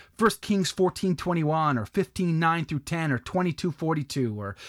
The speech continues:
Second Kings twelve two or fourteen two or fifteen two, et cetera, et cetera. Go to Catholic Hack dot com, look for the show notes. I'll post some links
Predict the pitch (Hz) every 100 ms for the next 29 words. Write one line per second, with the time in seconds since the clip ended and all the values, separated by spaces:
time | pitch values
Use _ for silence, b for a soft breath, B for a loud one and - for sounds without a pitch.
0 | B - 226 202 196 185 180 170 - 175
1 | 170 - 180 175 139 113 - 190 - 180
2 | 165 - 156 151 113 - 185 - 170 147
3 | 175 - - 180 170 160 - 160 139 127
4 | - B B B - _ _ 208 226 -
5 | 208 196 180 180 175 139 165 151 - 160
6 | 151 151 165 165 151 - 151 147 143 -
7 | - 165 - 196 170 - 143 143 175 139
8 | -